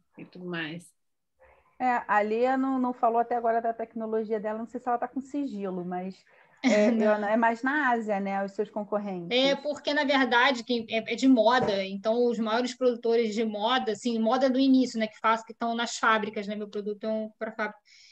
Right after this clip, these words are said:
Speaker 3: E ali é, é bem no, na China, não tem como, o maior concorrente é chinês. Então não tem como eu não poder depositar lá, é impossível.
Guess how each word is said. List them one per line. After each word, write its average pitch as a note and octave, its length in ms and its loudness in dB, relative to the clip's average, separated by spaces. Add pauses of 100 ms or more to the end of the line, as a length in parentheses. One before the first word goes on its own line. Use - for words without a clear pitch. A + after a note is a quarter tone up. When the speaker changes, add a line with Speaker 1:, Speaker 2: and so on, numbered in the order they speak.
(180)
Speaker 3:
E A#3+ 160 2
ali A#3+ 400 2
é, C4+ 340 2
é A#3+ 120 -4
bem A#3+ 220 2
no, D4 420 -2
na C#4+ 100 -4
China, C#4+ 560 2
não A3 80 -4
tem C#4+ 140 -6
como, C#4 260 4
o G#3 100 0
maior A3+ 200 2
concorrente C4 500 0
é C4 60 -4
chinês. A3+ 580 -2 (340)
Então B3 180 -2
não D4 80 -2
tem F4+ 120 -2
como F4+ 240 6
eu E4+ 60 6
não E4+ 180 4
poder E4 200 0
depositar D4+ 500 -4
lá, B3 240 0 (140)
é A3+ 60 -6
impossível. B3 920 -2